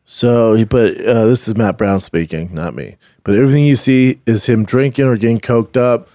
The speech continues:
or, you know, he's juiced out of his mind. That's effing bum life to me. All that money don't make you a, not a bum. When you step in the cage, you a effing bum."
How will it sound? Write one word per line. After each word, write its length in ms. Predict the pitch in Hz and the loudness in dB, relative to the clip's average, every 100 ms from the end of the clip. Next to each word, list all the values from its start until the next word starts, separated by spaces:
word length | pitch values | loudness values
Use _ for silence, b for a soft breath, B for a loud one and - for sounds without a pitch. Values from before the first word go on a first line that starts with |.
| b b b | b b b
or, 100 | 104 | -2
you 100 | 151 | 0
know, 200 | 139 110 | 2 2
he's 200 | 117 110 | 0 -4
juiced 280 | - 127 - | -6 -6 -2
out 120 | 113 | -2
of 40 | 104 | -2
his 160 | 98 | -6
mind. 520 | 120 135 135 123 123 - _ - | -2 -2 0 0 -2 -8 _ -6
That's 440 | 127 120 - - _ _ _ _ | -4 -4 -12 -18 _ _ _ _
effing 440 | 135 143 147 131 | -4 -2 -2 -2
bum 300 | 113 131 143 | 0 0 0
life 300 | 117 95 82 | -2 -4 -8
to 100 | - | -12
me. 240 | 92 87 76 | -10 -8 -8
All 160 | - | -4
that 180 | 113 135 | -2 -2
money 240 | 117 120 120 | -2 -6 -2
don't 200 | 120 98 | -2 -2
make 180 | 117 | -6
you 180 | 117 107 | -4 -2
a, 40 | 90 | -2
not 240 | 110 113 | -4 -6
a 60 | 95 | -6
bum. 460 | 95 113 107 98 | -6 -4 -4 -8
When 120 | 78 | -10
you 60 | 113 | -10
step 360 | - 131 123 120 | -6 -4 -2 -2
in 120 | 117 | -2
the 260 | 107 90 | -2 -4
cage, 440 | - 117 113 104 - - | -4 -4 -4 -4 -12 -8
you 200 | 110 101 | -4 -2
a 20 | 98 | -4
effing 260 | - 104 92 | -8 -10 -8
bum." 440 | 101 101 71 57 | -8 -8 -10 -16